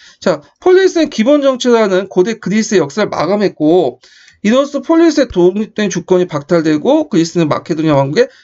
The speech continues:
어, 예속됐다. 여기까지. 음, 여기까지. 아, 이건 잘 안 되니까 이렇게 할게요.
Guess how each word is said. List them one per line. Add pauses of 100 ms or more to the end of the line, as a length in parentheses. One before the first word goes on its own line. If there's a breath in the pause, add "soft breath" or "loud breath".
(180 soft breath)
어,
예속됐다. (220)
여기까지. (160)
음, (160)
여기까지. (480)
아,
이건
잘
안
되니까
이렇게
할게요.